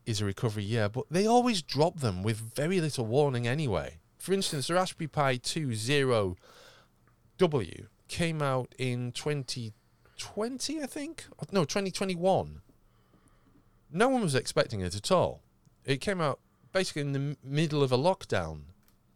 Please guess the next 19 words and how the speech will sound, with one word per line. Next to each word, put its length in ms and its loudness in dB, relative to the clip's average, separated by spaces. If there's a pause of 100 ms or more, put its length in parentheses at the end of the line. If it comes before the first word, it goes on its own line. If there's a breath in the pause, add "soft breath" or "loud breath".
(500)
Um, 460 2
and, 200 -2
you 60 -2
know, 120 0
there 140 4
it 80 2
was, 340 2
available 460 2
to 120 -6
use 340 -2
with 140 -8
built-in 480 -2
Wi-Fi. 540 -2
It's 120 -6
basically 400 -2
a 60 4
Raspberry 340 0
Pi 260 0
three, 460 -6